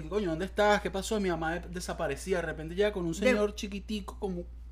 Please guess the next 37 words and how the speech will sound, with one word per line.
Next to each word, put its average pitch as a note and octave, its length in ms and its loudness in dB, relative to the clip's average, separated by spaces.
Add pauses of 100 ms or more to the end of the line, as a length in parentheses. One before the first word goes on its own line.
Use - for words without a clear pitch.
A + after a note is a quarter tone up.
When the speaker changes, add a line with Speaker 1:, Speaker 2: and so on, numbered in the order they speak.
(360)
Speaker 2:
De-, B3 420 0
Speaker 1:
que - 140 2
Speaker 2:
un A#3+ 60 6
día, A#3+ 80 8
Speaker 1:
camina A#3+ 240 6
Speaker 2:
un B3 40 8
Speaker 1:
así. B3+ 160 4
Speaker 2:
día B3+ 80 4
te C4+ 60 6
respondí B3 400 6
un A3+ 80 6
mensaje, G#3+ 520 6
te A3 80 -2
dije, A#3 140 2
"Papi, D4+ 240 2
estoy A#3+ 300 -2
bien". B3+ 240 0 (440)
Speaker 1:
Pa-, - 200 -6
mami, D3+ 280 -2
pero E3 180 0
es C#3+ 60 -2
que F3+ 120 -2
eso G3 160 -2
era G#3+ 180 2
que A3+ 200 -6 (260)
estoy E3 200 6
llevando, A3 560 4
estoy D#3 260 -4
llevando G#3+ 360 2
en A#3 80 -2
una A#3+ 120 -4
otra A#3 180 -4
situación, G#3+ 760 -6
estás F3 260 -2
en A3+ 60 -2
otras G#3+ 220 -2
latitudes. A3 640 -2